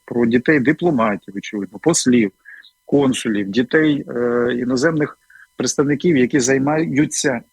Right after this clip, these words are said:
відновленням Харкова і Харківської області, тобто цей формат має залишатися. Тобто у нас є американські, німецькі, французькі школи, і ми це розуміємо. Так само, як є, як є українські школи в Німеччині,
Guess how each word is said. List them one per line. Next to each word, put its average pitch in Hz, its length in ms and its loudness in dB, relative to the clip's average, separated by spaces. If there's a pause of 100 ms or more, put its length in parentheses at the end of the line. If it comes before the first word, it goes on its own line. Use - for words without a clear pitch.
відновленням 131 680 2
Харкова 139 480 0
і 110 60 0
Харківської 135 640 0
області, 92 520 -4 (300)
тобто - 260 -2
цей 208 240 2
формат 156 420 0
має 135 200 2
залишатися. 127 720 -4
Тобто 117 220 -6
у 110 40 0
нас 98 220 -2
є 110 60 2
американські, 135 680 2
німецькі, 131 540 0 (300)
французькі 151 580 0
школи, 120 420 -2
і 135 80 0
ми 139 120 2
це 143 140 -2
розуміємо. 131 460 0
Так 110 160 -6
само, 156 180 0
як 135 220 2 (100)
є, 127 160 -2 (280)
як 127 220 2
є 160 60 4
українські 147 480 0
школи 139 320 0
в 113 40 -2
Німеччині, 127 720 0